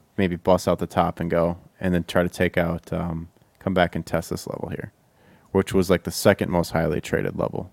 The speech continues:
based on volume. Um, that's point three pulse per unit, so it's three-to-one. So I think this level is the level to watch, three-to-one.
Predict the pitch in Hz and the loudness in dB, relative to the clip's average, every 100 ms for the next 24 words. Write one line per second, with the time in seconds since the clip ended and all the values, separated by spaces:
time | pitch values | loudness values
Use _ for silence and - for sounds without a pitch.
0 | - 90 - 80 80 - - - - - | -4 -4 -2 -4 -2 -2 -2 -6 -10 -20
1 | - - _ _ _ - 85 85 92 98 | -20 -20 _ _ _ 0 2 6 6 6
2 | - - - _ _ - _ - 110 107 | 2 -12 -18 _ _ -20 _ -2 0 0
3 | - 104 104 104 104 104 101 - _ _ | 0 4 6 8 8 4 2 -6 _ _
4 | _ _ _ _ _ - 95 98 - - | _ _ _ _ _ 2 4 4 2 -2
5 | 101 92 92 101 - 92 - 101 95 87 | 2 4 4 2 2 0 0 2 4 4
6 | 85 82 - _ - - - - - 98 | 0 -4 -10 _ -20 -20 -20 -20 4 6
7 | 123 110 110 - 107 104 95 92 92 87 | 8 8 6 6 6 6 4 2 4 4
8 | 87 87 - 101 95 90 90 90 | 2 0 0 2 4 4 2 0